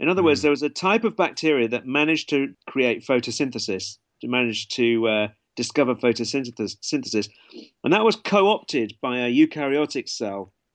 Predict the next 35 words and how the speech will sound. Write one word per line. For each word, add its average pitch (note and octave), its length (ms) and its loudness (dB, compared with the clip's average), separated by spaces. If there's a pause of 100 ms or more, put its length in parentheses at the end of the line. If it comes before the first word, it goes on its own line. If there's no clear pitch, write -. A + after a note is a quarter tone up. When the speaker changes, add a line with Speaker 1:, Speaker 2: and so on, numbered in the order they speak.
(140)
Speaker 1:
that C3+ 180 0
line C3+ 240 2
we B2+ 100 -4
call, C3 320 -2 (220)
uh, A2 140 -4 (100)
plants, F#3 640 0
basically. F#2+ 480 -10 (720)
That C#4 140 0
is - 400 -2
kind B3+ 240 2
of G3+ 60 4
similar D3 420 0 (100)
to, D3 400 4 (140)
to D#3 160 0
an C#3+ 60 -2
archaea C3+ 680 0 (100)
enslaving C3 880 -4 (120)
a B2 40 -10
bacterium. B2+ 800 -4
It's - 340 -6
a, A#2 300 0
um, A2 320 -6 (160)
you B2+ 80 -4
know, G#2+ 80 0
it B2 60 0
was B2 100 -2
a B2 60 -2
eukaryotic C#3 720 2
cell C3 500 0 (400)
enslaving C3+ 640 0
a B2 240 -2 (500)
different E3+ 320 0
kind B2+ 160 -4
of A#2 80 -4
bacterium A#2+ 560 -2